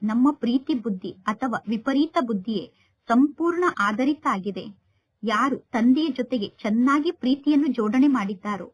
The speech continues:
ಅಂತವರು ಚೆನ್ನಾಗಿ ಪರಮಾತ್ಮ ತಂದೆಯ ಸೇವೆಯನ್ನು ಮಾಡುತ್ತಾರೆ. ಆದ್ದರಿಂದ ಅವರು ವಿಜಯಿಗಳಾಗುತ್ತಾರೆ. ಯಾರಿಗೆ ಪರಮಾತ್ಮ ತಂದೆಯ ಬಗ್ಗೆ ಪ್ರೀತಿ ಇಲ್ಲವೋ,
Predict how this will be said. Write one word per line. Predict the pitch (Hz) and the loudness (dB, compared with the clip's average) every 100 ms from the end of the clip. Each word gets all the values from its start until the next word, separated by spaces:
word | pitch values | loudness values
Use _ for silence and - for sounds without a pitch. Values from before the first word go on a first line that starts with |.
| _ _ _ - | _ _ _ 0
ಅಂತವರು | 220 285 339 294 226 | 4 4 2 -2 -4
ಚೆನ್ನಾಗಿ | - - 220 247 277 302 359 | -6 -4 0 4 4 2 -2
ಪರಮಾತ್ಮ | 240 196 214 269 - 330 | -2 -2 0 -2 -2 -4
ತಂದೆಯ | 247 202 233 277 | -2 -2 0 -2
ಸೇವೆಯನ್ನು | - 220 214 269 302 330 | -4 -4 -2 0 0 2
ಮಾಡುತ್ತಾರೆ. | 285 196 208 - 202 185 - _ _ _ - | 0 0 -4 -6 -6 -8 -16 _ _ _ 0
ಆದ್ದರಿಂದ | 226 208 269 240 233 185 - | 0 0 -2 0 -2 -4 -4
ಅವರು | 202 214 294 - | -2 0 -2 -2
ವಿಜಯಿಗಳಾಗುತ್ತಾರೆ. | 233 208 302 330 339 247 190 208 - 196 190 - _ _ _ - | -4 -2 -2 -2 0 -2 -2 -8 -6 -6 -8 -16 _ _ _ -4
ಯಾರಿಗೆ | 220 208 285 285 - | 0 2 2 0 -6
ಪರಮಾತ್ಮ | - 214 214 226 277 - 339 | -4 -2 0 2 0 0 -4
ತಂದೆಯ | - 214 240 277 | -2 0 2 0
ಬಗ್ಗೆ | 269 277 302 | 0 -2 -2
ಪ್ರೀತಿ | - 247 277 - | -4 0 0 0
ಇಲ್ಲವೋ, | 339 226 208 170 | 0 0 -2 -8